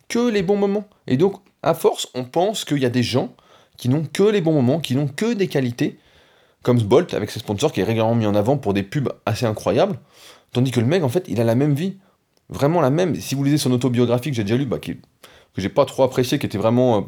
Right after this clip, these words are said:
pour moi survolée, qui était vraiment très légère, on voit quand même que le mec n'a pas une super vie, quoi. Il est en Jamaïque,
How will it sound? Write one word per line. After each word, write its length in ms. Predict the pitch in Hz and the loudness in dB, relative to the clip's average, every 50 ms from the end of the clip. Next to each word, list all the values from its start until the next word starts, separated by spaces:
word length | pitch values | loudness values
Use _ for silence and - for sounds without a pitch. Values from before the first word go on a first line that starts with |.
| - _ - | -8 _ -6
pour 100 | - 104 | -4 0
moi 140 | 117 120 120 | 0 0 0
survolée, 640 | 120 - - 127 120 107 117 117 123 131 147 143 | 0 -2 -2 -2 0 0 2 2 2 2 2 0
qui 80 | - - | -4 -6
était 100 | - 95 | -4 -2
vraiment 160 | 104 117 117 | -2 -2 -2
très 140 | - - 117 | -2 -2 -2
légère, 360 | 110 110 104 131 165 208 - - _ _ _ _ - - - - - - - - - _ - | 0 0 0 0 -2 -2 -4 -8 _ _ _ _ -20 -20 -20 -20 -20 -20 -20 -20 -18 _ -4
on 80 | 107 | 0
voit 160 | 107 117 160 160 | 2 2 2 2
quand 140 | - 123 | 2 0
même 160 | 127 156 165 127 | 0 0 -2 0
que 80 | - | 0
le 100 | 107 107 | 0 0
mec 220 | 117 151 196 196 - | 0 0 -2 -2 -4
n'a 120 | 110 107 | -4 -2
pas 140 | - 147 143 | 0 0 0
une 80 | 127 | 0
super 300 | 120 - 139 - 165 165 | 0 -4 -2 0 0 0
vie, 120 | 165 220 247 | 0 -2 -4
quoi. 300 | - - - - _ _ - | -4 -4 -4 -4 _ _ -4
Il 100 | 120 120 | 0 2
est 40 | 120 | 2
en 140 | 117 113 110 | 2 2 2
Jamaïque, 720 | 104 113 110 107 107 110 117 131 160 190 196 190 - | 0 0 0 0 0 2 2 2 0 0 -4 -8 -12